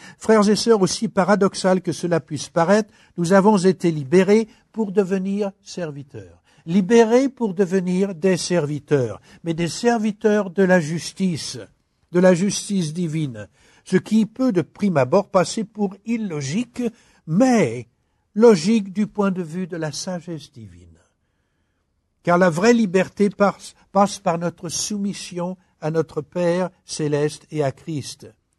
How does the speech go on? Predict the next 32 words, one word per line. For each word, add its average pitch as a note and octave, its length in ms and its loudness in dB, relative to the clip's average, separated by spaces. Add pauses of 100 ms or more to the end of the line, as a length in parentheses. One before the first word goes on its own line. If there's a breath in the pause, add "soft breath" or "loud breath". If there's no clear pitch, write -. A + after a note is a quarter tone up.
(760)
Et D#3 80 0
en D#3+ 120 2
fait, G#3+ 240 -2
cette G3 220 -4
soumission F3 540 -6
va F#3+ 100 2
se - 140 -4
traduire D#3 520 -4
tout F3+ 140 -10
compte D#3 240 -6
fait E3 160 -2
par D#3 300 -4
d'inimaginable D#3 1120 -10 (140)
bénédiction. B2 720 -20 (1040)
Évidemment, F3 420 2
c'est F#3+ 140 -2
spirituellement E3 840 -4
qu'on C3+ 220 -18
en A2 160 -18
juge. F2+ 480 -20 (1160)
Nous C#3+ 100 -6
sommes E3 300 0
en E3+ 100 0
train F3+ 240 0
de E3+ 100 0
devenir D#3 520 -4
des D3+ 100 -6
serviteurs C#3 600 -2
de D3 100 -6
la C3 140 0
justice, D3+ 640 -12
comme B2 240 -16